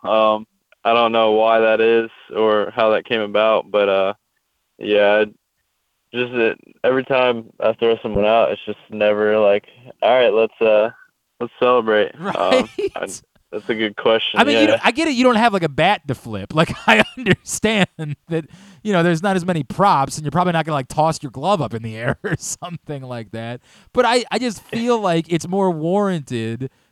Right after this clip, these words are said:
Speaker 2: than what we've seen in recent, recent history of some sort of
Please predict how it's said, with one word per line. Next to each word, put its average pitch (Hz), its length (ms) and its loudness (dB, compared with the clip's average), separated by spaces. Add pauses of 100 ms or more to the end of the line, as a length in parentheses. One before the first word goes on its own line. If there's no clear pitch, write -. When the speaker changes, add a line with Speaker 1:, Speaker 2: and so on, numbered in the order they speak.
Speaker 2:
than 170 140 0
what 185 140 0
we've 175 220 -4
seen 196 240 -6
in 165 100 -8
recent, 156 320 -6
recent 151 360 -6
history 123 720 -6 (240)
of 170 200 -2
some 220 500 -2
sort 143 320 -2
of 120 120 -8